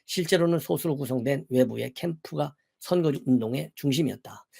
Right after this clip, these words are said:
저는 이러한 관행을 완전히 타파하고 당 선대위 중심으로 선거를 칠 것이다.라고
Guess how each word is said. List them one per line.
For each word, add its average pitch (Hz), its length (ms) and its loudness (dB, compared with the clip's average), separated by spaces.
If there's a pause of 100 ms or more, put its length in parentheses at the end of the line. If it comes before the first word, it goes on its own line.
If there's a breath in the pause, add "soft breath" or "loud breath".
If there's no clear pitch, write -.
(140)
저는 147 200 4
이러한 143 260 4
관행을 131 300 0
완전히 160 480 0
타파하고 156 520 -6 (300)
당 139 220 0
선대위 170 640 2
중심으로 127 500 -4
선거를 170 400 -2
칠 170 180 -6
것이다.라고 139 800 -8